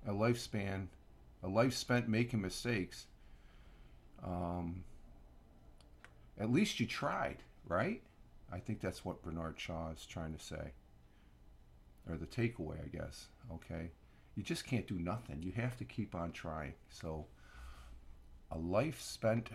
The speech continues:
making mistakes is not only more honorable, but more useful than a life spent in doing nothing," because those mistakes you've done, you say, "Hey, I've done those mistakes. I'm not gonna do 'em again." So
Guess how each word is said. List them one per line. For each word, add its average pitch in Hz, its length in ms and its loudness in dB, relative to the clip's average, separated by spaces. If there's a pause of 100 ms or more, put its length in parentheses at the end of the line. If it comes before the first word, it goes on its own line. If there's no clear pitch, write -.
(120)
making 107 400 2
mistakes 95 600 0
is 85 200 -6
not 95 240 0
only 95 280 0
more 110 460 4 (100)
honorable, 104 680 2 (1160)
but - 140 0
more 113 260 6
useful 104 600 2 (240)
than 90 320 0
a 87 140 -2
life 90 440 2 (120)
spent - 540 -4 (460)
in 90 120 -2
doing 90 280 0
nothing," 90 360 -2
because 82 380 -6
those 87 200 -6
mistakes - 720 -2 (200)
you've 101 200 -2
done, 110 300 2
you 82 100 0
say, 85 260 -2
"Hey, 107 320 2
I've 95 160 -2
done 113 180 4
those 101 200 0
mistakes. - 380 -6
I'm 90 80 -2
not 95 140 0
gonna 90 160 -2
do 85 140 -4
'em 82 100 -2
again." 82 360 -4 (920)
So 90 400 -2